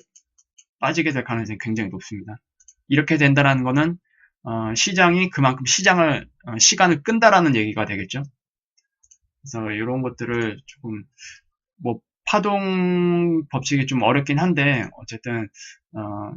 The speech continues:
제가 엘리어트 파동에 대해서 그래도 어느 정도,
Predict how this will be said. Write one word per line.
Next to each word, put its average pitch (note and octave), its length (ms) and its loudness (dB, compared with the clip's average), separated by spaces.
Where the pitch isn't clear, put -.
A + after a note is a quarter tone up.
제가 A2+ 280 -6
엘리어트 B2+ 520 -4
파동에 C3 520 -2
대해서 G#2+ 300 -6
그래도 G#2+ 360 -8
어느 A2 160 -6
정도, A2 380 -6